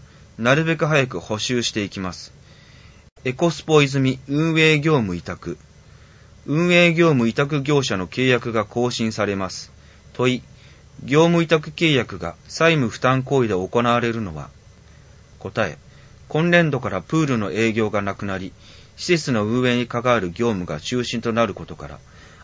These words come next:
安心安全を最重要点として、実績のある業者、それらを指名し、入札という形で進めます。問い。施設の雨漏り等の維持管理の対応は？答え、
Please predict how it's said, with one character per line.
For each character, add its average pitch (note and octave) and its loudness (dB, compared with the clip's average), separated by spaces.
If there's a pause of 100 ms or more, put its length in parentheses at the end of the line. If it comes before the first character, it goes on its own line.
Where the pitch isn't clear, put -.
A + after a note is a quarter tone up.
安 D3+ 2
心 C#3 -2
安 C#3+ 2
全 C3 0
を A2+ -6
最 C#3 0
重 C#3 0
要 C3+ 2
点 B2+ -4
と G2 -8
し - -10
て、 E2+ -8 (440)
実 C3 -4
績 D#3+ -2
の D#3 2
あ C#3 2
る G#2+ 0
業 G#2+ -2
者、 E2+ -10 (380)
そ - -4
れ D#3+ 2
ら D3 6
を G2+ -2
指 - -6
名 G2 -6
し、 - -10
入 C3 -2
札 D3+ -4
と C#3+ -2
い C3+ 0
う C3 -2
形 B2 -6
で A2 -4
進 G#2 -10
め F#2+ -6
ま F2+ -8
す。 - -16 (520)
問 A#2 0
い。 A2+ -6 (520)
施 - -12
設 D#3+ 0
の A2+ -2
雨 C3 2
漏 D3+ 2
り B2 -2
等 F2+ -6
の F2 -8 (300)
維 A2+ -6
持 B2+ -4
管 C#3+ 4
理 G#2 -2
の F#2 -6
対 F#2 -6
応 D#2+ -8
は？ D2+ -12 (440)
答 A2+ -2
え、 - -6